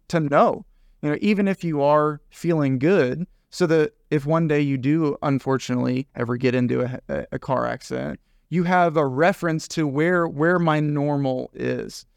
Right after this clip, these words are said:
Uh, and so oftentimes, you know, I, I encourage people who are, are healthy, but, you know, I, you know, I like to play hockey.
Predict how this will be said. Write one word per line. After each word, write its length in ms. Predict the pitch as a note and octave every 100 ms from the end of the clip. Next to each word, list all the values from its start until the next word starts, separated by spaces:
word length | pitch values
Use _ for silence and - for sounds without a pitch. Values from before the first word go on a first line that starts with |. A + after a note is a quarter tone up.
| _ _ _ -
Uh, 180 | D3 C#3
and 180 | - E3
so 340 | F#3 D#3+ - - _ -
oftentimes, 640 | F#3 A3 G#3+ F#3+ F3 E3+
you 60 |
know, 60 | D#3+
I, 200 | D#3+ F3+
I 100 | D#3
encourage 360 | F3+ F3 E3 D#3
people 280 | F3 D3+ D3+
who 260 | E3 D#3 - _ _ _ _ _ _ _ _
are, 380 | D#3+ D3+ D#3 D3+ -
are 160 | D3 C3+
healthy, 360 | E3 G#3 G3
but, 260 | D3+ D3 - _ _ _ -
you 60 |
know, 60 | C#3
I, 60 |
you 160 | C#3+ D3
know, 80 | C#3+
I 120 | C#3+
like 180 | C#3+ C#3
to 60 |
play 140 | - C3
hockey. 460 | B2+ C#3 B2+ A#2+